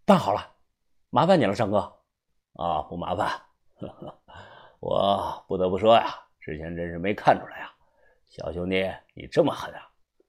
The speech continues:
”“啊，啊，张哥，没有，只是私人恩怨。”“呃，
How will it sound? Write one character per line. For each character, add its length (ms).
”“啊， 200
啊， 80
张 180
哥， 200
没 160
有， 180
只 140
是 220
私 180
人 120
恩 140
怨。 140
”“呃， 480